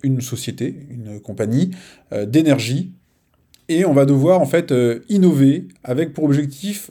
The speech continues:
de baisser la pollution dans le monde, euh, mais tout en répondant à la demande d'énergie, euh, bah, de la société en général. Donc voilà, va falloir innover, euh, pour, euh, combattre, euh, l'évolution de la popu-, la,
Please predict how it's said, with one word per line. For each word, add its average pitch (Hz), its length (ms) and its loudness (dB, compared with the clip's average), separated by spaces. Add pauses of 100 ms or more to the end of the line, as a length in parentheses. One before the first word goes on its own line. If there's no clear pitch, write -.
de 127 260 -2
baisser 180 500 -2
la 170 100 2
pollution 143 680 -4
dans 120 180 -4
le 113 60 -4
monde, 135 360 -2 (520)
euh, 117 220 2
mais 156 220 4
tout 185 260 -2
en 185 60 2
répondant 170 460 2
à 151 40 4
la 135 100 4
demande 170 360 2
d'énergie, 160 680 0 (120)
euh, 110 800 -10 (360)
bah, 107 260 -2
de 104 140 -4 (240)
la 98 140 0
société 107 560 -4
en 104 80 -2
général. 104 520 2 (520)
Donc 131 100 4
voilà, 131 200 6
va - 140 -4
falloir 143 240 4
innover, 139 400 4
euh, 127 120 4
pour, 127 320 0
euh, 113 260 4
combattre, 151 520 0
euh, - 320 -12 (120)
l'évolution 143 460 0
de - 20 0
la 139 80 2
popu-, 131 380 0
la, 135 320 -2